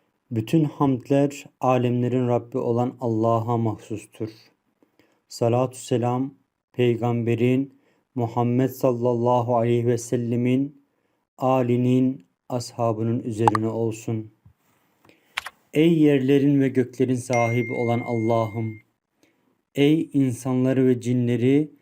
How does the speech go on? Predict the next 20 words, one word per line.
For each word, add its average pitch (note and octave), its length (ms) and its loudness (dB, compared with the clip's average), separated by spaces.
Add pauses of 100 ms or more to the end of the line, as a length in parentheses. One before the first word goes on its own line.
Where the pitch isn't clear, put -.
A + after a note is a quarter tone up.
(240)
sadece C#3+ 640 0
kendine C3 460 0
kulluk B2+ 480 -4
için B2 280 -6
yaratıp B2 640 -2 (500)
bütün C#3+ 420 2
nimetlerle B2+ 720 2
kuşatan C3+ 420 -4
Allah'ım, A2 800 -2 (800)
ey D#3+ 380 4
en D3+ 280 6
güzel C3 280 0
isimlere C3 880 0 (100)
ve B2+ 80 -2
sıfatlara B2+ 600 -4
sahip B2 560 -4
olan, A#2+ 200 -2
yüce A2+ 280 0
olan B2+ 280 2
Allah'ım, A2 840 -2